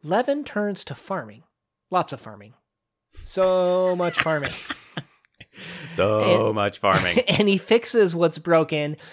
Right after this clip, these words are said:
Speaker 1: and prepares for spring. Now, Stepan Oblonsky soon comes to visit and tells him how Kitty is still unmarried. Wink, wink, Levin, you got a chance, bro. Now, Stepan
Speaker 2: Ugh.
Speaker 1: wants to hunt and to sell some of his land as well.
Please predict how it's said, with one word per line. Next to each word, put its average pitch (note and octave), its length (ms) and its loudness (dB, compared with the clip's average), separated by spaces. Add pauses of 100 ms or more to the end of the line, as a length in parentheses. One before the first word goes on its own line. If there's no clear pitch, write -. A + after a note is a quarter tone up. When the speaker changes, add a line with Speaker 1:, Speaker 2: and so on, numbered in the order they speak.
(200)
Speaker 1:
and G#3 260 2
prepares D#3+ 400 -2
for - 100 -10
spring. E3 440 -6 (480)
Now, F3 200 0
Stepan A#3 460 0
Oblonsky F3+ 600 -2
soon C#4 280 -4
comes F#3+ 280 -4
to D#3 80 -4
visit F3 360 -4 (100)
and F3+ 200 -4
tells E3+ 240 0
him F3 100 -2
how D3+ 200 -4
Kitty G3+ 320 -4
is C#3+ 100 -6
still F3+ 340 -6
unmarried. D3+ 440 -8 (500)
Wink, D3 240 -10
wink, F3 280 -2
Levin, E3 340 4
you D3 60 -6
got D#3+ 160 2
a E3 40 -2
chance, F#3+ 340 0
bro. E3 400 4 (680)
Now, E3+ 120 4
Stepan C#4 480 0
Speaker 2:
Ugh. C4 60 2
Speaker 1:
wants G#3+ 220 2
to F3 100 0
hunt D#3 420 -2 (100)
and D#3 140 -4
to C#3+ 80 -6
sell C3+ 320 -2
some C#3 160 -12
of A#2 100 -16
his B2+ 160 -14
land C3+ 240 -10
as A#2+ 140 -18
well. B2+ 280 -12